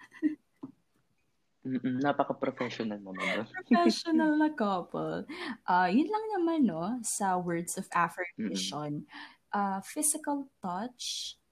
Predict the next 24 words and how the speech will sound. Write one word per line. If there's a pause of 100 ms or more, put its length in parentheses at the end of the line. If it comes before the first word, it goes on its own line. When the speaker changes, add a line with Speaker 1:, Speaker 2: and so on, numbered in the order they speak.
(160)
Speaker 2:
um, (240)
hugs
and
kisses.
<laughs>
Speaker 1:
Siguro
yung
ano
na
lang,
pagpapadala
ng
mga (320)
G
I (120)
F (240)
ng
parang
Speaker 2:
Mm-mm. (240)
Speaker 1:
i-hug,
parang
Speaker 2:
Virtual
Speaker 1:
ganun.
Speaker 2:
hug.